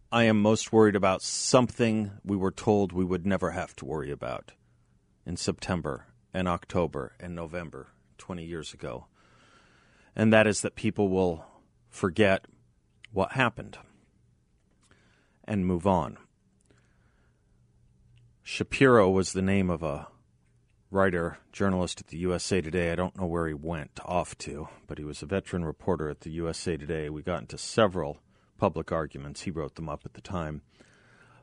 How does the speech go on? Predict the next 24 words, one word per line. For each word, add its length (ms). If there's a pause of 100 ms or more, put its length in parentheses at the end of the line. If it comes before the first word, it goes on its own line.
about 460 (800)
whether 560 (320)
America's 1200 (140)
intestinal 640
fortitude 1000
would 140
ever 180
grow 200
soft 800 (320)
when 160
it 100
came 240
to 120
the 100
response. 920 (840)
And 120
I 320 (140)
was 140
of 100
the 80
belief 380
that 120
it 120
would. 260